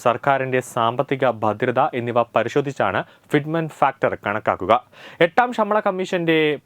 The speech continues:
പ്രവർത്തനം ആരംഭിച്ചതോടെ വലിയ പ്രതീക്ഷയിലാണ് സർക്കാർ ജീവനക്കാർ. ശമ്പളത്തിൽ വലിയ വർധനവ് വരുമെന്നാണ്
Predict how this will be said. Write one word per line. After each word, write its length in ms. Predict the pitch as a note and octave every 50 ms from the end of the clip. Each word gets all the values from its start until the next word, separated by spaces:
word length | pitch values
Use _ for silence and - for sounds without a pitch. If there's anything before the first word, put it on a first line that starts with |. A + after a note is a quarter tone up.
| _ - -
പ്രവർത്തനം 600 | B2+ A#2+ B2 C3 C#3+ - - C3 C3 D3 F3 - _
ആരംഭിച്ചതോടെ 760 | B2 A#2+ B2+ C#3 D3+ D3+ D3+ D3 - D#3 D3 C3+ C3 C3 D#3+
വലിയ 300 | D#3+ C#3+ B2 B2 C3 C3 - -
പ്രതീക്ഷയിലാണ് 720 | C3 B2 A#2 C#3 C#3+ - - D#3+ D3 C3 B2 A2 G2 F#2+ F2+
സർക്കാർ 440 | - - A2+ G#2+ - - A#2 G2+
ജീവനക്കാർ. 420 | F#2 - F#2+ F2 F2 F2 - C3+ C3+ - - - - - - -
ശമ്പളത്തിൽ 500 | - - A#2+ A2+ A#2+ C3+ C3 - D#3+ F#3
വലിയ 260 | E3 C3+ A#2+ A#2 B2 C3
വർധനവ് 560 | A#2 A#2+ A2+ G#2+ A2 B2+ B2+ B2+ B2+ C3+ C3 B2
വരുമെന്നാണ് 540 | A#2+ A#2+ B2 B2+ C3 C3 A#2+ A2 A2+ C#3+